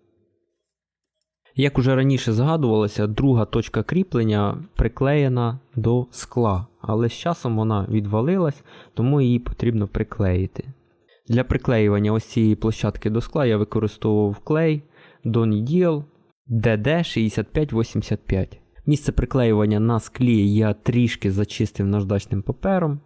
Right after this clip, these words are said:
Саме кріплення теж очистив від старого клею і трішки так само зачистив наждачним папером. Наніс клей, притиснув кріплення до скла та зафіксував скотчем. Для активації клею потрібно використовувати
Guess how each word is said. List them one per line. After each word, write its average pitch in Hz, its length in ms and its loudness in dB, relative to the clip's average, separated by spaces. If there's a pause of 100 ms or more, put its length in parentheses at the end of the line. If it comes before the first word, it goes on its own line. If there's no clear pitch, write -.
(220)
Саме 135 360 0
кріплення 110 520 0
теж 110 260 0
очистив 104 500 -2
від 110 160 0
старого 104 520 0
клею 175 580 0
і 123 120 0
трішки 139 380 -2
так - 200 -4
само 131 340 0
зачистив 107 500 -2
наждачним 101 500 -2
папером. 95 540 -2 (220)
Наніс 127 400 0
клей, 190 480 0 (2000)
притиснув 127 500 -2
кріплення 107 480 0
до 107 200 0
скла 180 480 -2 (280)
та 143 140 0
зафіксував 113 640 -2
скотчем. - 680 -4 (340)
Для 131 200 2
активації 127 560 0
клею 113 380 2
потрібно 113 400 0
використовувати 107 1400 2